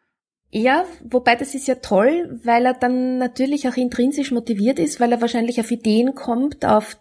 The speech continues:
die andere Kinder vielleicht gar nicht kommen würden.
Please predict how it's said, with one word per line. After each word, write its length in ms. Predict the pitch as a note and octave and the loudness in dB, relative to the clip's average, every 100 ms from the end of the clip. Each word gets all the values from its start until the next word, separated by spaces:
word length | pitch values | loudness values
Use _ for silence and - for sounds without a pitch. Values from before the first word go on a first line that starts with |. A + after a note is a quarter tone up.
| - | -4
die 400 | A3+ A#3 A3+ - | 0 2 2 2
andere 280 | G3 A3+ A3+ | 2 2 0
Kinder 260 | A#3+ B3 | 0 -2
vielleicht 300 | B3 G#3 G3+ | 0 -2 0
gar 100 | G3+ | 2
nicht 180 | F#3+ G3+ | 2 0
kommen 320 | - F#3+ C4+ | 0 2 4
würden. 180 | D4+ F4+ | 4 2